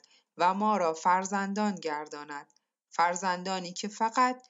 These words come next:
چیزهای نیکو به آنها بخشیده می‌شود. عیسی در انجیل متی باب بیست و شش آیه بیست و هشت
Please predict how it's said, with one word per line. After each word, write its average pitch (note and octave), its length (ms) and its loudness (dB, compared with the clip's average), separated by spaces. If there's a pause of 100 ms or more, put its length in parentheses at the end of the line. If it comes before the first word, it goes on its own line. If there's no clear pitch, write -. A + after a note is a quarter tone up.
(200)
چیزهای B3 760 0
نیکو A#3 460 0
به E3 140 -2
آنها D3 440 -4
بخشیده D3+ 580 -4
می‌شود. D#3 580 -2 (960)
عیسی G3+ 400 2
در G3 240 2
انجیل G#3+ 460 0
متی E3+ 560 0 (680)
باب G3+ 320 4
بیست F#3 420 -2
و A3+ 100 2
شش C4+ 500 6 (280)
آیه C4 520 2
بیست D3+ 360 -4
و D3+ 140 -2
هشت D3 500 -2